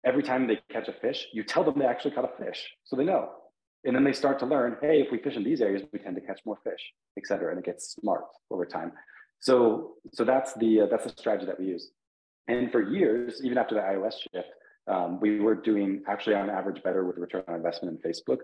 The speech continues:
than on Google. Um, granted, at much lower volume because Facebook doesn't scale as much as Google does. So Google is still our leading service. Um, over the past year, Facebook ad rates have increased a lot. Um, and a lot of people are saying the quality's junk. We still don't have that experience.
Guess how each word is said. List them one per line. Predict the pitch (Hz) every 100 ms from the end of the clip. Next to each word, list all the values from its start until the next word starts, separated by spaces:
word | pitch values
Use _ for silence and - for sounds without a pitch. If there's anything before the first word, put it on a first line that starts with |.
| -
than | 87
on | 82
Google. | 117 85 - - - _ - -
Um, | 87 85 - - _ _ _ _ - 107
granted, | - 123 117 110
at | 107 104
much | 107 -
lower | 98 87
volume | - 82 85 82 85 -
because | - -
Facebook | 101 95 90
doesn't | 92 85 -
scale | - 85
as | 82
much | 85 -
as | -
Google | 85 78 95
does. | 113 131
So | - 95
Google | 104 92
is | 85
still | - 82 78
our | 78
leading | 82 78 78
service. | 101 90 80 - - _ _ _ -
Um, | 82 82 87 - _ _ _ -
over | 127 151
the | 147 -
past | - 110 123 -
year, | 101 107 127 87 85 -
Facebook | 92 87
ad | 90 87
rates | 104 110 -
have | 113
increased | 127 135 127
a | 127
lot. | 135 147 - _ _ - -
Um, | 185 -
and | 98
a | 117
lot | 135
of |
people | 151 131
are |
saying | - 120
the | 101
quality's | 92 92 113 107
junk. | - 117 127 _ _ _
We | 110
still | 151
don't | 127
have | 107
that | 98
experience. | 92 - 85 82